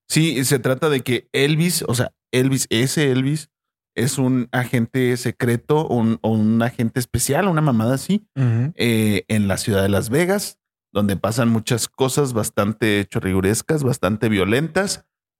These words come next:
Speaker 1: y tiene varios compañeros que lo ayudan en sus misiones, y uno de sus compañeros es un mono.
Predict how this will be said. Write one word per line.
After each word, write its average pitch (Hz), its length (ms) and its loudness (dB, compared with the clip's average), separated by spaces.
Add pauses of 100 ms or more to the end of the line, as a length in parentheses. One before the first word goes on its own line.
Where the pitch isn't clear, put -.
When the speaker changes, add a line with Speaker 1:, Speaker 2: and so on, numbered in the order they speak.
(140)
Speaker 1:
y 156 180 0
tiene 147 240 0
varios 139 320 0
compañeros 139 800 0
que 104 160 -2
lo 95 100 0
ayudan 92 300 0
en 95 80 0
sus 92 160 -4
misiones, 131 720 -2
y 98 340 0
uno 101 180 2
de 107 60 2
sus - 180 -4
compañeros 101 640 0
es - 200 -2
un 95 140 0
mono. 85 360 0